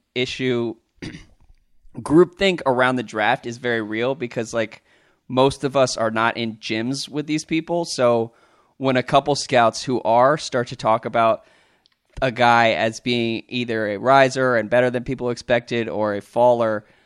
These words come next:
like, you, you have to sort of take that seriously because we're all kinda in the dark on this one.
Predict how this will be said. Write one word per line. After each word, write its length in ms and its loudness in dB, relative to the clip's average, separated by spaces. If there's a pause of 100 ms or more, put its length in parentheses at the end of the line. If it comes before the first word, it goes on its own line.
(200)
like, 440 0
you, 240 -12
you 180 -2 (100)
have 300 2
to 80 -10
sort 200 0
of 60 -6
take 200 -4
that 200 0
seriously 480 -2
because 300 -8
we're 180 -6
all 240 2
kinda 280 -4
in 120 -10
the 60 -10
dark 340 -8
on 120 -10
this 200 -14
one. 260 -16